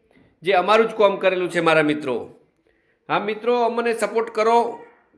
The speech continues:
તો અમારી YouTube ચેનલ પણ મોનેટાઇઝ થઈ જાય મિત્રો, જેમ Facebook-માં ને Instagram-માં સપોર્ટ કર્યો છે તેમ. તો મિત્રો જોઈ શકો તમે કિચન,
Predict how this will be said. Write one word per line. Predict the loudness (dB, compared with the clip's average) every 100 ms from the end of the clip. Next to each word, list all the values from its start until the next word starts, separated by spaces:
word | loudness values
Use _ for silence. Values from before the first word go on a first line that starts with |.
| -6
તો | -4
અમારી | -2 -4 -4 -6
YouTube | -8 -10 -4
ચેનલ | -2 -2 -4 -2
પણ | -4 -4
મોનેટાઇઝ | -6 -6 -4 -4 -4
થઈ | -6 0
જાય | -2 -2
મિત્રો, | -6 -8 -10 -14 _ -20 -6
જેમ | -2 -2 -6 -14 -8
Facebook-માં | -8 -8 -10 -8 -6
ને | -6
Instagram-માં | -4 -4 -4 -6 -6 -8
સપોર્ટ | -6 -8 -4
કર્યો | -2 -2 -4
છે | -8 -12 -18 _ _ _
તેમ. | -4 -2 -4 -12 -20 _ _ -8
તો | -6
મિત્રો | -2 0 0 0
જોઈ | 0 0
શકો | 0 -2 -4
તમે | -2 -4 -6
કિચન, | -2 2 2